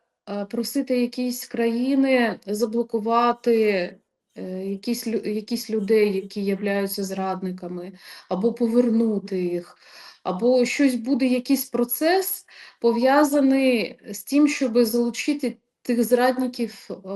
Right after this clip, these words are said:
до Укра-, України знов.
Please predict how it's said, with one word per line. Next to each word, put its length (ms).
до 600
Укра-, 460
України 640
знов. 400